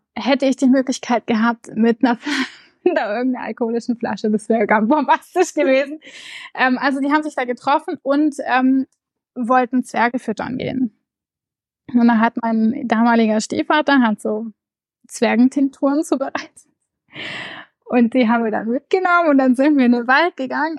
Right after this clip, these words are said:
ähnlich wie diese Edelsteine sammeln und sind dann mit diesen Pipetten <laughs> rum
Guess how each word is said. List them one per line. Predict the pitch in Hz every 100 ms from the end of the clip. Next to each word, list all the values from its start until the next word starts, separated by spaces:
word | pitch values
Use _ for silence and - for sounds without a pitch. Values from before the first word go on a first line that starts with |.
| -
ähnlich | 269 294 -
wie | 254
diese | 240 220
Edelsteine | - 349 370 - 302 302 302
sammeln | 330 311 294 262
und | 254
sind | 247
dann | 247 240
mit | 226
diesen | 240 247 247
Pipetten | 262 - 330 - 285
<laughs> |
rum | 294